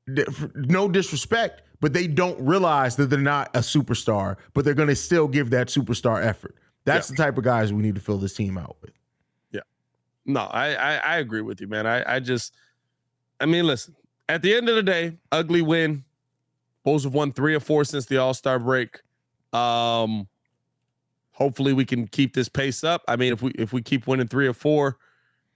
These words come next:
Speaker 2: we, we'll probably be sitting a lot prettier in the playoffs. It helps
Speaker 1: Yeah.
Speaker 2: if you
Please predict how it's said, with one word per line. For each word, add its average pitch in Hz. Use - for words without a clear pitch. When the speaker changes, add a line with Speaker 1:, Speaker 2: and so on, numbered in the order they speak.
Speaker 2:
we, 110
we'll 107
probably 127
be 120
sitting 117
a 110
lot 117
prettier 131
in 117
the 107
playoffs. 147
It 113
helps 127
Speaker 1:
Yeah. 110
Speaker 2:
if 113
you 117